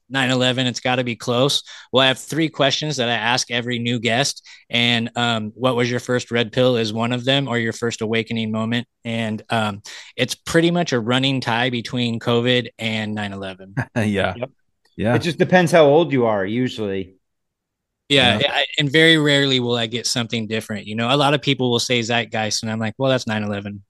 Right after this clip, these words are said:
Speaker 3: That's
Speaker 2: Well,
Speaker 3: nine eleven,
Speaker 2: dude, if you
Speaker 3: yeah.
Speaker 2: talk, if you talk to an older person, if we did this shit twenty years ago, it'd be J F K.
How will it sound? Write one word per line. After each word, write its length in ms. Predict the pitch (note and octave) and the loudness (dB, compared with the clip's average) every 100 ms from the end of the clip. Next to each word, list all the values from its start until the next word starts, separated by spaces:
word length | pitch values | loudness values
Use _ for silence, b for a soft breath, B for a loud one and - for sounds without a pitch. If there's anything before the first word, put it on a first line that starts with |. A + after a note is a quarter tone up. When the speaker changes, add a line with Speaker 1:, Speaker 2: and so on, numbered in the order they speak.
| _ | _
Speaker 3:
That's 200 | C3 C3+ C3+ | -2 -2 2
Speaker 2:
Well, 80 | |
Speaker 3:
nine 100 | G2+ | 2
eleven, 140 | E3+ A3 | 6 8
Speaker 2:
dude, 20 | D3+ | 6
if 40 | |
you 100 | A3 A3 | 4 4
Speaker 3:
yeah. 80 | |
Speaker 2:
talk, 240 | F#3+ A3+ C#3+ | 4 6 2
if 100 | C#3 | 2
you 100 | G#3+ | 2
talk 260 | - F3 F3+ | 4 2 4
to 120 | E3 | 2
an 60 | C#3 | 4
older 280 | C3+ D#3+ F3+ | 4 4 4
person, 400 | D#3+ D#3 - F3 | 4 2 2 0
if 120 | B2 | 2
we 100 | D#3 | 2
did 200 | E3 D#3+ | 2 2
this 120 | F3 | 0
shit 260 | - F#3 E3 | 0 -2 -2
twenty 280 | - D#3+ C#3+ | -2 0 0
years 200 | D3+ D#3+ | 0 -2
ago, 220 | E3+ G3 | 2 2
it'd 120 | E3+ | 2
be 100 | C3+ | 0
J 200 | C3+ B2+ | 0 0
F 140 | D3+ - | 0 -2
K. 360 | D3 G3+ C3+ | -2 -2 -4